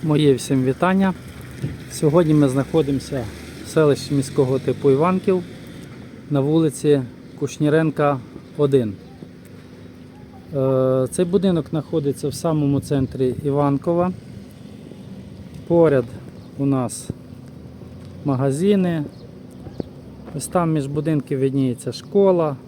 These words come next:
Ще трошки далі пройти, там фора, супермаркет, приміщення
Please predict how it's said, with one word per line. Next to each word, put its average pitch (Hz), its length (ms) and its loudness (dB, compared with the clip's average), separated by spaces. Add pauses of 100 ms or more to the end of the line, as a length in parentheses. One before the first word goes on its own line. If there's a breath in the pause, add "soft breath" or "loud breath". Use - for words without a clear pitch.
(720)
Ще 180 160 2
трошки 156 380 0
далі 143 240 4
пройти, 135 400 0
там 123 240 -4 (140)
фора, 175 420 4 (200)
супермаркет, 151 800 -2 (1500 loud breath)
приміщення 143 920 0